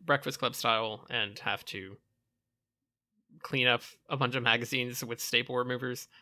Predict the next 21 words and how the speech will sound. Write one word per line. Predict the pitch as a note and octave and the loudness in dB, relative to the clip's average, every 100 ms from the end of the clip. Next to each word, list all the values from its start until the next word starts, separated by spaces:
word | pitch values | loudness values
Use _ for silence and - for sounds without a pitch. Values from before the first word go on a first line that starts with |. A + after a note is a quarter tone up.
| _ _ _ _ _ - | _ _ _ _ _ 4
Uh, | C3 C3+ E3 | 8 10 10
and | F3 F#3 | 8 8
then | G3+ | 8
they | G3+ F#3 | 8 8
find | G3+ F#3+ | 6 6
this | F#3+ | 4
game, | A3+ C3+ A#2+ A#2+ C#3 | 8 8 6 2 -2
which | C3+ C3 | 0 0
is, | A#2+ - - - _ _ _ _ _ _ _ _ _ - | 0 -4 -8 -12 _ _ _ _ _ _ _ _ _ 10
I | E4 | 10
don't | A4 B3+ G3 | 10 6 2
know | G3+ A3+ A3+ | 4 6 6
what | G3 F3 G3+ F#3+ - | 4 0 2 0 0
the | F#3 G#3 | 4 4
implication | G3 G3 F#3+ F3+ F#3+ F#3 | 4 4 4 2 -2 -2
of | E3 E3 | 0 2
it | E3+ E3 | 0 0
being | E3+ F3+ E3+ E3 | 2 2 0 -2
in | - D#3+ D#3+ D3 | 0 0 0 -4
the | C#3 | -4
school | - D3+ D#3+ E3 F3 | -2 -2 -2 -6 -10